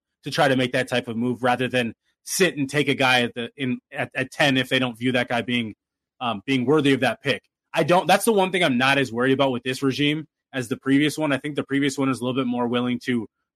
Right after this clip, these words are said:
to reach because they, they felt it was a need that they had to fill and they didn't want to miss out on that need. Whereas I think Kwesi and co, they, I think they're a little bit more willing to, like, let the board fall as it,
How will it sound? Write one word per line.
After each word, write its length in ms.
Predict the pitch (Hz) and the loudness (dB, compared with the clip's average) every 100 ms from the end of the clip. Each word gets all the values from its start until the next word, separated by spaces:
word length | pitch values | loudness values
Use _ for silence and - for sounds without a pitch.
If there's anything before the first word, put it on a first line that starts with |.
| - | -6
to 100 | 131 | -2
reach 320 | 120 139 - | 2 0 0
because 300 | 135 131 123 | -4 -2 0
they, 180 | 120 113 _ _ - | 0 -2 _ _ -4
they 120 | 135 | -2
felt 320 | 127 131 123 | 2 0 2
it 120 | 131 123 | 0 0
was 380 | 120 117 - - _ _ | 0 -2 -6 -16 _ _
a 60 | 131 | -4
need 380 | 127 135 165 160 | 2 4 4 2
that 100 | 151 | 0
they 120 | 139 | 2
had 160 | 139 143 | 2 0
to 80 | |
fill 300 | 135 143 151 | 2 2 2
and 100 | 143 | 2
they 60 | 127 | 0
didn't 180 | 127 127 | -2 -4
want 140 | 127 | -4
to 40 | 107 | -4
miss 280 | 110 123 | -4 0
out 140 | 131 135 | 2 2
on 100 | 139 | 2
that 180 | 143 147 | 0 0
need. 300 | 165 175 175 _ _ _ | 0 -2 -6 _ _ _
Whereas 200 | 151 143 | 0 2
I 100 | 147 | 2
think 200 | 156 135 | 2 -2
Kwesi 360 | 143 139 127 139 | 0 2 2 0
and 120 | 123 | 2
co, 340 | 135 131 123 _ _ - | 2 2 0 _ _ -4
they, 200 | 147 143 - | -2 -2 -4
I 80 | 139 | -2
think 200 | 151 135 | 0 2
they're 120 | 147 | 2
a 40 | |
little 200 | 143 139 | 2 2
bit 60 | 135 | 0
more 160 | 127 | 0
willing 380 | 120 131 131 123 | 0 0 0 -2
to, 180 | - 131 | -2 -2
like, 160 | 123 117 | -2 -2
let 180 | 127 127 | -4 -6
the 80 | 110 | -6
board 280 | 123 127 | 0 0
fall 280 | - 123 123 | 0 2 2
as 120 | 123 | 2
it, 120 | 123 | -2